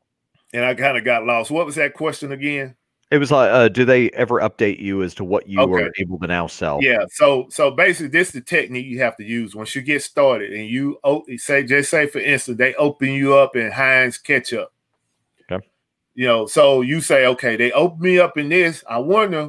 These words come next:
Speaker 1: what else I'm open up in." So what you have to do then is go to the catalog and just start ty-, typing in brands. And once you
Speaker 2: Okay.
Speaker 1: type in that brand, that brand gonna show you some items. You click on that item, see if you can sell it. If it say,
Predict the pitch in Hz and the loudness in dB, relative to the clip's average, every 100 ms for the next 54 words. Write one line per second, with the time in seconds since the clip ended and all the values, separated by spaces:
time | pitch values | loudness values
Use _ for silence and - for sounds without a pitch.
0 | 139 175 180 180 170 165 156 147 - 147 | -2 2 6 4 4 -4 -2 -4 -4 0
1 | 170 185 127 110 - 123 117 127 185 208 | 2 2 -4 -10 -10 -8 -6 -6 -6 0
2 | 214 185 147 156 147 160 220 190 131 120 | 0 0 -6 -6 -2 -2 0 -2 -4 -6
3 | _ _ _ 120 110 110 156 170 160 - | _ _ _ -10 -10 2 4 4 0 -4
4 | 180 170 156 143 120 - 185 185 139 117 | -6 -4 -6 -4 -6 0 2 4 4 2
5 | 107 104 117 120 139 - - 156 151 143 | 2 -2 -8 -4 -4 -4 2 6 6 4
6 | 156 147 - - 143 143 135 123 113 131 | 0 -2 -2 -4 -4 -4 -6 -6 -2 0
7 | 117 95 82 - - _ _ _ _ _ | 0 -4 -14 -20 -20 _ _ _ _ _
8 | _ _ 113 117 135 196 - 190 180 165 | _ _ -6 -2 0 0 0 2 2 2
9 | 165 127 165 202 180 143 131 - - 135 | 2 2 2 4 4 2 0 -6 0 0
10 | 120 151 190 170 143 127 165 151 135 120 | 2 0 2 2 0 -2 -2 -2 -2 -8
11 | 120 - 151 135 104 107 117 180 175 160 | -10 0 2 2 -4 -12 -6 -4 -2 -2
12 | 147 131 139 147 131 120 131 120 120 104 | -2 0 2 0 -2 -8 -8 -6 -8 -12
13 | - 185 160 - _ _ _ 113 123 143 | -8 -2 -2 -4 _ _ _ -8 -2 0
14 | 185 180 165 131 | 4 4 4 -4